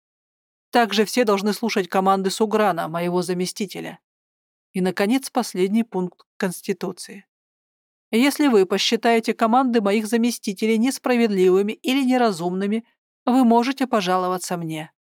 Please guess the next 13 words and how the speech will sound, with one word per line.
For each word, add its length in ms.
Если 300
того 260
потребует 560
срочность, 640
должны 400
выполнить 480
спорный 420
приказ 520
и 80
только 300
потом 440
обжаловать 720
его". 280